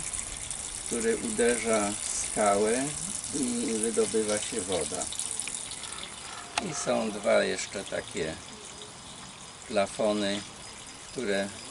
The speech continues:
ubogacają, które pięknie, prawda, tworzą piękną oprawę tego źródełka. W pierwotnej formie było to dość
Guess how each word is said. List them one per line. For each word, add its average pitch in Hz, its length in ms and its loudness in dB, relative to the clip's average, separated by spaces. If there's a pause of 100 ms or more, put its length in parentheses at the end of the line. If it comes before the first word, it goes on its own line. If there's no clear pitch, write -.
(1500)
ubogacają, 104 1040 2 (180)
które 92 260 0 (120)
pięknie, 98 500 0 (100)
prawda, 85 340 -2
tworzą - 580 -2
piękną 262 500 0
oprawę 90 440 0
tego 87 200 -2 (180)
źródełka. 80 600 -2 (1300)
W - 60 -4
pierwotnej 143 600 2
formie 123 420 -2
było 113 320 0
to 110 140 -4
dość 113 240 0